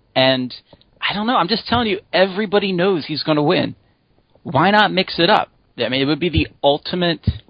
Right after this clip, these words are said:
ultimate way of just throwing the fans through the loop.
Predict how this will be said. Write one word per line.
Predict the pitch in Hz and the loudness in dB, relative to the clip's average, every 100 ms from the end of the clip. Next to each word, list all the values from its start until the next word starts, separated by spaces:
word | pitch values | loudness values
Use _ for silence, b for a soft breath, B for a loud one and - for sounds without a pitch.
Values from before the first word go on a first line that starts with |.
| _ _ _ _ _ | _ _ _ _ _
ultimate | 127 131 - 165 151 | 0 0 0 -2 0
way | 151 156 | 2 2
of | |
just | 113 113 - | 0 -4 -2
throwing | 135 127 | 0 0
the | 127 | 0
fans | - 131 127 - | 2 2 2 -4
through | 131 | -6
the | 127 | -4
loop. | 131 190 | -2 -4